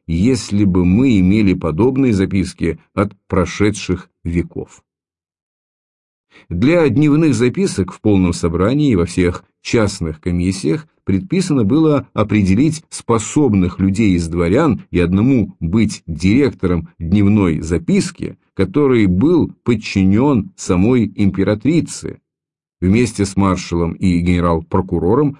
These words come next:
они втроем составляли как бы президиум комиссии и сидели в зале полного собрания за особым столом. Директор посередине, маршал и генерал-прокурор по концам стола. Сложному устройству комиссии отвечало ее делопроизводство.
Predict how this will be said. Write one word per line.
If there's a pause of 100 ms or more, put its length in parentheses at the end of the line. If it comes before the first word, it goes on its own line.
они
втроем
составляли
как
бы
президиум
комиссии (100)
и
сидели
в
зале
полного
собрания
за
особым
столом. (260)
Директор
посередине, (140)
маршал
и
генерал-прокурор (180)
по
концам
стола. (1120)
Сложному
устройству
комиссии
отвечало
ее
делопроизводство.